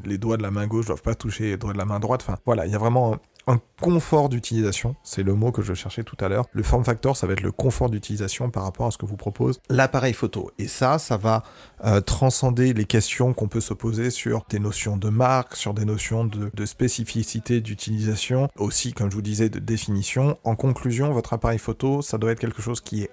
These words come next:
agréable à tenir, qui correspond à votre, qui correspond à votre besoin. Je vais pas faire l'apologie du, du mercantilisme, mais si vous avez un appareil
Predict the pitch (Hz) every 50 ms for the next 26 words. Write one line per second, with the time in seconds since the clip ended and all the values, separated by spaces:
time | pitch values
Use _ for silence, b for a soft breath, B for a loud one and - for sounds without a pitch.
0 | _ - 123 113 117 113 113 113 117 117 117 113 110 - - 110 107 110 131 143
1 | - _ - - 127 113 - - 135 123 131 123 - - - 139 131 120 107 107
2 | 101 - - - 113 107 107 104 104 101 101 - - - 117 - 110 113 113 -
3 | - - 120 113 104 101 - - - 107 104 104 104 - - - - 120 120 110
4 | 131 131 131 123 117 120 127 135 143 175 - - _ - - - - 98 107 107
5 | 101 - - 110 - - 120 113 110 104 - - 113 107 110 110 107 107 117 110
6 | 110 110 101 104 104 107 107 107 107 107 - 113 107 - - 117 127 139 139 139
7 | 135 - - 113 110 110 107 - - - - - 139 131 127 131 127 123 117 120
8 | 120 117 117 107 - 117 113 113 120 123 127 113 101